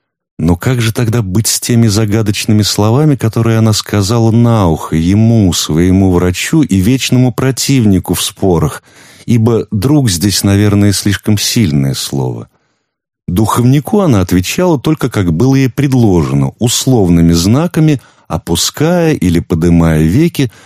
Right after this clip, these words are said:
что означало «да» или «нет». Она соглашалась, признавая свои прегрешения, соглашалась, что раскаивается и просит отпущения грехов, но слов не произносила.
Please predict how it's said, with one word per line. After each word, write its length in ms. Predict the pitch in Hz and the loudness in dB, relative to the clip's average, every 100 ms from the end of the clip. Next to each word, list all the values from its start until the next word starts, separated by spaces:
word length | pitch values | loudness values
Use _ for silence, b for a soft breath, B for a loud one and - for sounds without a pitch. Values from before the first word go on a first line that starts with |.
| B | B
что 200 | - 98 | -4 0
означало 580 | 95 92 85 - 80 73 | 2 0 0 0 0 0
«да» 340 | 73 107 147 - - | -2 -2 -2 -4 -4
или 220 | 107 113 | 0 2
«нет». 460 | 113 78 71 - - b b b b _ | 2 2 0 -4 -16 b b b b _
Она 220 | - 98 | -2 0
соглашалась, 800 | 87 - 65 80 76 - 147 143 | 0 -2 -2 -2 -2 -2 0 -2
признавая 720 | - - 107 110 117 117 117 113 | -4 -2 0 0 2 2 0 0
свои 380 | - 107 110 | -2 0 0
прегрешения, 1000 | 104 101 92 104 98 - 110 104 98 98 95 B B B | 0 -2 -2 -2 -2 -2 0 2 2 0 -2 B B B
соглашалась, 880 | - 117 117 120 - - 104 98 90 | -4 0 0 0 0 0 2 2 0
что 200 | - 95 | -2 -2
раскаивается 1080 | 87 - - 113 127 143 143 135 - - | 0 -2 -4 -2 0 0 2 0 -2 -4
и 140 | 120 - | -4 -4
просит 480 | - 85 101 120 | -2 0 0 -2
отпущения 800 | 98 - 82 - - 87 95 98 | -4 -4 -4 -4 -2 0 2 2
грехов, 640 | 90 101 107 - 73 58 - b b b b _ _ - | 0 -2 -4 -4 -4 -6 -14 b b b b _ _ -2
но 240 | 78 85 | 2 2
слов 680 | - - 76 87 107 - - | 0 -2 0 2 0 -4 -2
не 180 | 90 87 | 0 0
произносила. 1120 | - 98 98 92 117 120 - - 87 62 57 | 0 -2 0 2 0 0 -4 -2 -2 -2 -8